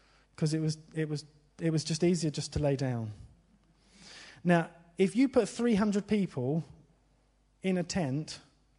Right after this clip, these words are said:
and get them to lay down for an hour, that's not something that can be done using tools that are available on earth. <laughs> If you're a teacher here,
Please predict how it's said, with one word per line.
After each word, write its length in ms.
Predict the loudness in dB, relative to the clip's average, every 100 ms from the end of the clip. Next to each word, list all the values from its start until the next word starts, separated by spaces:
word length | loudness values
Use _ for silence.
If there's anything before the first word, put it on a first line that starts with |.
| _ _ _ -20 -20 -20 _ -20 _
and 180 | 0 4
get 200 | 2 2
them 180 | 0 2
to 140 | 2
lay 340 | 2 2 2 2
down 520 | 2 0 -2 -4 -4 -8 -20 _
for 200 | -6 -2
an 120 | -2 -2
hour, 480 | -6 -4 -6 -8 -10 -14 _ _ _ _ _ _ _ _ _ _ _ _ _ _ _
that's 340 | -2 -2 -6 -6
not 280 | 0 0 -2
something 440 | -4 -4 -2 -2
that 160 | -2 -2
can 160 | -4 -2
be 80 |
done 360 | 0 0 0 -4 -2
using 340 | -2 0 -4
tools 360 | -2 -2 -2 -4
that 120 | -2
are 80 | 0
available 420 | 0 0 0 0
on 140 | 0
earth. 360 | -2 -4 -8 -8 -6
<laughs> 200 | -4 -6 -6 -20 -20 -20 -20 -18 -18 -14 -6
If 120 | 2
you're 160 | 6 6
a 60 |
teacher 380 | 4 0 0 -2
here, 380 | 0 2 0